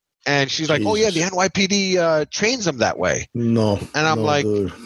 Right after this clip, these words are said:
Speaker 1: "Wow, like, you don't
Speaker 2: Wrong
Speaker 1: even
Speaker 2: answer.
Speaker 1: know what you're talking about."
Speaker 2: I
Speaker 1: Really?
Speaker 2: can see, I can see you maybe trying to shoot a fucking, uh, a canister, a fucking C S that way, maybe, but not a
Speaker 1: Sure.
Speaker 2: nine
Speaker 1: Yeah.
Speaker 2: millimeter round, bro.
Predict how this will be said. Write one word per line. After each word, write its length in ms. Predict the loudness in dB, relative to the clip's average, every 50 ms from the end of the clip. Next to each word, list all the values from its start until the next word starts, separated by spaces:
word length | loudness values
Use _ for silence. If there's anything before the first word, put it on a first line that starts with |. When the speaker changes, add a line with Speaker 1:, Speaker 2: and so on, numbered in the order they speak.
| -20 -20 -20 -20 -20 -20 -20 -20 -20
Speaker 1:
"Wow, 520 | -18 -8 -2 0 0 2 2 0 -2 -4 -2
like, 180 | -2 -2 -2 -2 -4
you 180 | -6 -4 -2
don't 100 | 0 2 2
Speaker 2:
Wrong 80 | 2
Speaker 1:
even 140 | 2 2 2
Speaker 2:
answer. 200 | 2 2 0 0
Speaker 1:
know 40 | 0
what 80 | -2 -2
you're 80 | -2
talking 300 | -2 0 0 0 0 -2 -2
about." 300 | 0 -2 -2 -2 -4 -4
Speaker 2:
I 20 | -2
Speaker 1:
Really? 200 | 0 2 2 2
Speaker 2:
can 140 | 0 0 0
see, 500 | 0 0 0 0 2 2 2 2 0 0 0
I 140 | -2 -2
can 180 | -2 0 0 0
see 300 | 0 0 0 0 0 2
you 280 | 2 2 2 2 2 2
maybe 600 | 2 2 2 2 2 2 2 0 0 0 -2 -2
trying 280 | -2 -2 -2 0 0 0
to 80 | 0
shoot 480 | 0 0 0 2 2 2 0 -2 -4 -6 -4
a 100 | -4 -4
fucking, 1040 | -2 0 0 0 0 -2 -2 0 0 2 2 2 0 0 0 -2 -2 -4 -6 -6 -4
uh, 240 | 0 0 2 2 0 0
a 60 | -4
canister, 840 | -4 -2 0 2 2 2 0 -2 -2 -2 0 0 2 2 0 -2 -4 -8 -6 -4
a 80 | -4
fucking 420 | -4 0 0 0 0 0 -2 -2 0
C 300 | 0 0 0 0 2 2
S 320 | 2 2 2 0 -2 -4 -2
that 220 | -2 -2 -2 -2 -2
way, 220 | 0 0 0 0
maybe, 520 | 0 0 0 0 0 0 0 0 0 -2 -6 -12 -8 -4
but 100 | -2 0
not 180 | 0 0 0 0
a 40 | 0
Speaker 1:
Sure. 80 | 0
Speaker 2:
nine 440 | 0 0 0 0 0 0 0 -2 -4 -6 _
Speaker 1:
Yeah. 420 | -6 -2 0 0 0 0 0 0 2
Speaker 2:
millimeter 580 | 2 2 2 2 2 2 2 2 2 2 2 0
round, 360 | 0 0 -2 -2 -2 -2 -2
bro. 220 | 0 -2 -2 -2